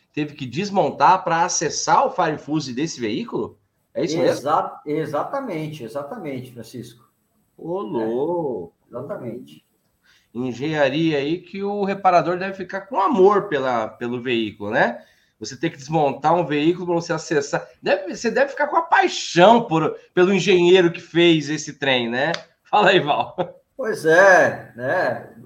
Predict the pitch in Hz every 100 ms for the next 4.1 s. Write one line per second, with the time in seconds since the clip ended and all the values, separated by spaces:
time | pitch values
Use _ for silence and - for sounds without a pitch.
0 | - 185 208 381 427 - - 254 240 175
1 | 139 151 156 156 202 220 220 - 175 214
2 | 180 180 190 185 180 180 170 139 147 175
3 | 185 139 127 143 165 135 117 110 113 -